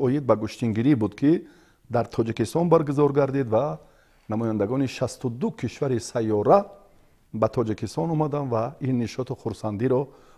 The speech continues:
бо мардуми Тоҷикистон якҷоя истиқбол гирифтанд. Мояи ифтихор аст, ки панҷ медали тилло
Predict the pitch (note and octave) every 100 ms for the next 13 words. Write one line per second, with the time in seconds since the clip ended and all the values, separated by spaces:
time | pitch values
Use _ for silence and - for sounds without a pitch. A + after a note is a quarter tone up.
0 | _ B2 G#2 G#2 B2 B2 - G#2+ G2 -
1 | - C3 A2 G2 G#2+ G#2+ B2+ - C3 G#2+
2 | A#2+ A2+ G2 F2+ G2+ F2+ - _ - -
3 | - - _ - - _ _ _ - -
4 | E3 G#3+ A#3+ A3+ G#3+ G#3 G#3 G3+ G#3 G3+
5 | E3+ F3 F#3+ D#3 - - - B2 C3 C3+
6 | C#3 C3 - B2+ A2+ C#3 F#3+